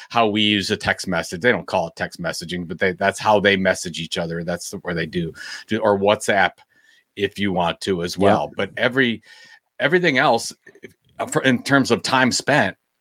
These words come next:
Speaker 1: you know, just doing a straw poll, it's six to ten hours a day.
Speaker 2: Right.
Speaker 1: And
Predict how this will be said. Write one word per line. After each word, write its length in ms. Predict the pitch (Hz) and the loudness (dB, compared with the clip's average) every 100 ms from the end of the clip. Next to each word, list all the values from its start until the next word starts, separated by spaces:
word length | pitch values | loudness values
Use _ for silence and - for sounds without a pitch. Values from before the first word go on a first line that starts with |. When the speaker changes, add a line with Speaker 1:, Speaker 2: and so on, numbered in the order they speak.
| _ _ _ _ _ _ - | _ _ _ _ _ _ -4
Speaker 1:
you 60 | |
know, 80 | 151 | -4
just 300 | 113 170 170 | 0 0 4
doing 220 | 196 190 | 4 6
a 60 | 131 | 2
straw 320 | - 156 135 | 2 2 2
poll, 340 | - 156 196 | 2 2 2
it's 200 | - 170 | 0 -4
six 320 | - - - - | 0 2 2 -2
to 120 | 117 | -4
ten 260 | - 147 127 | 0 2 2
hours 340 | 151 160 107 | 0 0 0
a 60 | 101 | -2
day. 500 | - 139 202 - - _ _ _ _ _ - | 2 2 2 -4 -16 _ _ _ _ _ 0
Speaker 2:
Right. 260 | 98 101 - - - - | 2 2 -2 -20 -20 -10
Speaker 1:
And 180 | 131 | -4